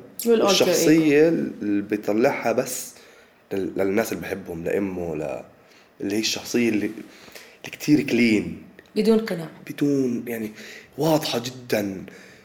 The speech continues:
Speaker 2: أبسط الأشياء بتأثر فيه. مع إنه هاي الأشياء أبدا ما بتأثر فيه قدام الناس. آخر همه. أنا قدام الناس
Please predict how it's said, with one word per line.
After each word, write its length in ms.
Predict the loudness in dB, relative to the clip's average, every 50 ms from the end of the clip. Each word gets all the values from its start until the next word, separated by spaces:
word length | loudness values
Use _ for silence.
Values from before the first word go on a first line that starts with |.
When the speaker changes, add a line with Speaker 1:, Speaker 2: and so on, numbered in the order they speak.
| -20 -20 _ _ _ _ _ _ _ -20 -20 _ _ _ _ _
Speaker 2:
أبسط 440 | -4 -4 0 0 2 2 4 4 6
الأشياء 440 | 6 6 6 4 4 6 6 6 6
بتأثر 400 | 6 2 -2 -4 -4 -6 -8 -10
فيه. 220 | -6 -4 -4 -4 -4 -8 -14 -20 -20 -20 _ _ _ _ _ _ _ _ _ _ _ _ _ _ _ _ _ _ -20 -20 _ _ _
مع 80 | -6 -2
إنه 120 | 0 2
هاي 60 | 4
الأشياء 460 | 4 4 4 6 6 4 4 4 2 4
أبدا 200 | 4 6 6 6
ما 60 | 4 2
بتأثر 280 | 2 0 -4 -6 -6
فيه 140 | -4 -2 -2
قدام 240 | 0 0 0 0 0
الناس. 320 | 0 -4 -6 -6 -10 -16 -20 -20 -20 _ _ _ -20 -4 0
آخر 280 | 0 2 4 4 4 4
همه. 220 | 2 0 -2 -6 -10 -14 -18 -20 -20 -20 _ _ _ _ _ -20 _ _ _ -20 _ _ _ -4 2 6
أنا 280 | 6 8 8 6 4 2
قدام 300 | 2 2 4 6 6 6
الناس 440 | 8 6 6 6 4 2 -2 -6